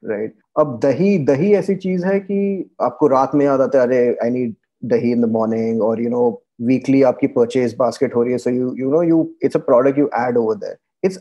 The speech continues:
unlikely you will see an Instagram ad and you rem-, maybe you remember the brand, but, you know, ki aap sirf website pe jaake aap khareed rahe ho. That's why something like an Epigamia, which is sort of an older brand, is excellent in retail,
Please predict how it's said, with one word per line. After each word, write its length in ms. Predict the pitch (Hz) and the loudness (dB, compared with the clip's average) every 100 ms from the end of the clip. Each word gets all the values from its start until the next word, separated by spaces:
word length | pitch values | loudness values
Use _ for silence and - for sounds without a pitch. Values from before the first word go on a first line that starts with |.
| - | 0
unlikely 640 | 214 214 214 208 208 202 | 2 6 4 4 4 4
you 120 | 185 | 4
will 120 | 175 180 | 4 2
see 200 | 160 175 | 2 2
an 100 | 156 | 2
Instagram 640 | 123 - 156 147 147 147 - | 0 0 0 4 4 2 0
ad 280 | 127 185 220 | 2 2 2
and 120 | 165 | 2
you 100 | 180 | 4
rem-, 300 | 143 147 147 | 4 4 4
maybe 220 | 165 214 | 4 4
you 80 | 196 | 4
remember 300 | 147 139 160 | 4 2 2
the 120 | 143 | 2
brand, 380 | 127 123 131 127 | 2 2 0 2
but, 160 | 147 - _ - | 2 0 _ -2
you 100 | 156 | 0
know, 100 | 180 | 2
ki 120 | 190 | 4
aap 240 | 180 175 | 4 4
sirf 180 | - 175 139 | 0 2 4
website 320 | 123 - 151 | 2 4 4
pe 80 | 151 | 4
jaake 320 | 135 123 131 123 | 4 4 4 0
aap 20 | - | 0
khareed 220 | 113 110 | -6 -6
rahe 80 | - | -8
ho. 100 | - - | -12 -2
That's 260 | 127 135 202 | 0 2 4
why 100 | 190 | 4
something 280 | 170 165 | 2 2
like 140 | 180 170 | 2 2
an 100 | - | 0
Epigamia, 840 | 120 - 131 131 131 156 170 170 - _ - | -2 0 0 2 2 4 2 0 -4 _ -6
which 180 | 131 | -2
is 160 | 139 131 | 0 2
sort 140 | 139 | 4
of 80 | 143 | 4
an 120 | 147 - | 4 2
older 300 | 127 131 - | 0 2 2
brand, 480 | 160 127 104 - - _ _ | 2 0 -2 -8 -14 _ _
is 180 | 147 135 | 0 0
excellent 480 | 123 - 180 180 175 | -2 -2 0 2 2
in 100 | 131 | 0
retail, 440 | 120 113 123 104 | 0 -2 -2 -4